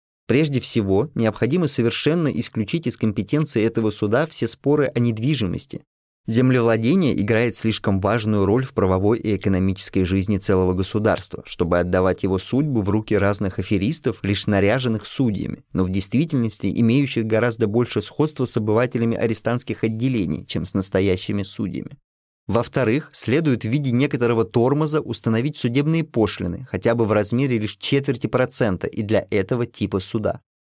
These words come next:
Незначительность такого расхода не остановит лиц, на самом деле спорящих между собою, так как прочие выгоды от быстрого и лишённого формализма третейского суда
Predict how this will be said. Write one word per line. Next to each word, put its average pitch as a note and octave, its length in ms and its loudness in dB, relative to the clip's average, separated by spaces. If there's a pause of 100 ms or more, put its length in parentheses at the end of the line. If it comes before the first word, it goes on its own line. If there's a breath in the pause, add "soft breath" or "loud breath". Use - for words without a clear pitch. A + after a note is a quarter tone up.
(380)
Незначительность C3+ 760 0
такого C3 380 2
расхода D#3 540 0
не A#2+ 160 2
остановит B2+ 560 0
лиц, C#3 340 -2
на A2 120 0
самом C#3 380 2
деле A#2 240 0
спорящих C3+ 600 -2
между A2 300 -2
собою, A2+ 540 0
так F2+ 160 -4
как - 200 -2
прочие B2+ 380 2
выгоды B2+ 420 2
от G#2 100 2
быстрого G#2 520 0
и A2 380 0
лишённого A2 600 0
формализма G#2+ 640 0
третейского F#2 600 -4
суда G#2+ 420 -2